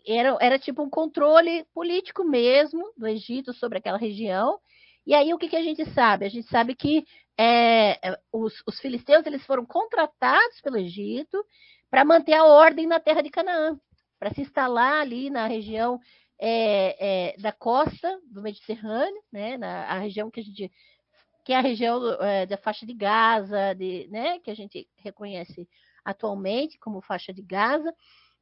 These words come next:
e, e que se estabeleceram ali. Agora, as tribos árabes, né, que vieram de Edom, que vieram de Midian, que se estabeleceram no sul de Canaã, eles,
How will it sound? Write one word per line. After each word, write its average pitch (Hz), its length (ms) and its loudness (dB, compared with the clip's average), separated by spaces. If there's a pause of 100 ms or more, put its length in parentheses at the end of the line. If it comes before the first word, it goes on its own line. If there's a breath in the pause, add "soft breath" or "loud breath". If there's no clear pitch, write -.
(100)
e, 294 480 2
e 269 60 -2
que 320 520 -4
se 302 80 -6
estabeleceram 311 760 0
ali. 202 280 -2 (280 loud breath)
Agora, 254 320 4
as 247 140 -4
tribos 370 400 -2
árabes, 240 800 4
né, 226 360 0
que 262 180 -10
vieram 233 560 0
de 233 120 -4
Edom, 240 560 0
que 220 120 -18
vieram 208 240 -4
de 226 120 -8
Midian, 214 600 0 (380 soft breath)
que 294 120 -10
se 285 100 -10
estabeleceram 262 600 -4
no 269 100 -4
sul 339 380 -8
de 349 120 -6
Canaã, 240 640 -4 (580)
eles, 294 340 0